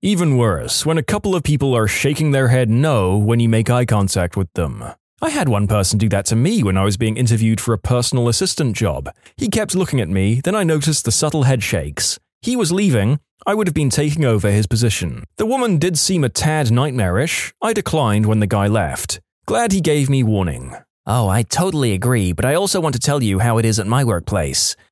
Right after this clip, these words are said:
Most of the time while working, we're having an absolute blast and joking around all the time. But if our boss walks past us with a stranger,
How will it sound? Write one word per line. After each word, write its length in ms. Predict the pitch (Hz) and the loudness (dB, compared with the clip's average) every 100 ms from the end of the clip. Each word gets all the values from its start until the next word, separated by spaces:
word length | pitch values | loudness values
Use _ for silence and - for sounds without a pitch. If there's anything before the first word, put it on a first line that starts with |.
| _ | _
Most 260 | 165 220 196 | -2 -2 -2
of 60 | |
the 80 | 151 | -2
time 320 | - 127 123 | 0 2 2
while 160 | 113 107 | 2 2
working, 420 | 123 143 110 101 | 0 0 0 0
we're 160 | 127 254 | 0 0
having 300 | 233 220 175 | -2 -2 -2
an 100 | 147 - | -4 -6
absolute 540 | 311 302 - 190 147 | -6 -2 -2 -2 -2
blast 640 | 98 127 185 110 76 - | 0 0 0 -2 -2 -2
and 100 | 120 | 0
joking 320 | 117 147 143 131 | 0 0 0 0
around 380 | 107 139 143 | 2 2 2
all 140 | 113 85 | 2 0
the 60 | |
time. 480 | 80 104 78 71 67 - - _ | -2 -2 -2 -4 -10 -14 -20 _
But 100 | 185 | -4
if 100 | 247 | 0
our 200 | 233 170 | 0 0
boss 340 | 117 110 117 | 0 0 2
walks 260 | 117 117 - | 0 0 -2
past 360 | - 160 156 - | -2 -2 0 0
us 180 | 101 | 0
with 100 | 110 | 0
a 60 | 95 | -2
stranger, 540 | - 180 190 135 139 | -2 0 0 0 0